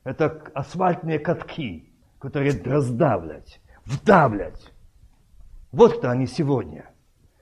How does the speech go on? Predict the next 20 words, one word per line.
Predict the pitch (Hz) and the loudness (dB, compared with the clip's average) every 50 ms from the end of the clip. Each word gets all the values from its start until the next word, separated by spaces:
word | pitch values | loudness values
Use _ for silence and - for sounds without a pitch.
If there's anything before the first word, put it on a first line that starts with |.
| _ _ - - | _ _ -12 -4
И | - 139 | -2 2
Бог | 127 165 180 160 | 6 6 6 8
говорит | 175 175 185 196 - - | 8 10 10 8 8 8
Иеремии, | 190 202 190 247 262 247 240 233 220 190 135 - - - - - - | 8 8 10 10 10 10 10 10 10 10 8 4 -2 -16 -18 -10 0
иди | - 175 208 170 147 262 294 277 | 4 4 6 8 10 10 10 10
скажи | - - - - 202 240 180 196 320 359 339 302 269 240 | 8 6 6 8 8 10 10 12 10 12 12 10 10 8
им, | 202 147 113 107 104 85 - - - - _ _ _ _ _ _ _ - | 8 6 4 2 -2 -6 -10 -16 -20 -20 _ _ _ _ _ _ _ -2
они | - 156 190 226 233 | 2 6 6 8 8
пророчествуют | 226 202 202 214 208 226 240 233 233 214 190 - - 190 220 208 208 | 8 8 8 10 10 10 10 10 8 4 4 4 4 4 4 4 4
ложь. | 214 214 214 220 226 202 165 117 - - - - - - - _ _ _ _ _ _ _ _ _ _ - | 6 8 10 10 10 10 8 6 2 -4 -12 -14 -18 -20 -20 _ _ _ _ _ _ _ _ _ _ 4
Попробуй | 240 240 240 254 311 320 294 233 220 208 | 6 6 8 10 10 10 10 10 10 8
молодому | 190 196 196 196 185 220 208 190 180 | 8 8 8 8 8 8 6 4 2
сказать, | 170 - 190 175 202 208 165 208 - - - | 0 0 2 6 8 8 8 6 2 2 4
этим, | 175 190 185 202 202 175 - - - | 4 6 8 8 6 6 4 2 6
э, | 175 196 180 165 | 6 8 8 6
старым, | - - - 220 254 233 220 196 202 190 156 | 4 6 8 8 10 10 10 8 6 8 8
закоснелым. | 170 208 - 370 349 - - 220 220 247 254 247 220 180 151 127 107 92 87 - - - _ _ _ _ _ _ _ _ - | 8 8 8 6 6 4 4 4 6 8 10 10 10 10 8 6 4 0 -4 -10 -16 -20 _ _ _ _ _ _ _ _ -20
Скажи | - - - 277 254 320 339 285 | 2 6 8 10 12 12 10 10
сегодня | - - 233 190 196 185 175 185 185 | 10 10 10 10 10 10 10 10 10
им – | 190 214 185 147 117 95 82 - | 10 10 8 6 4 2 -4 -8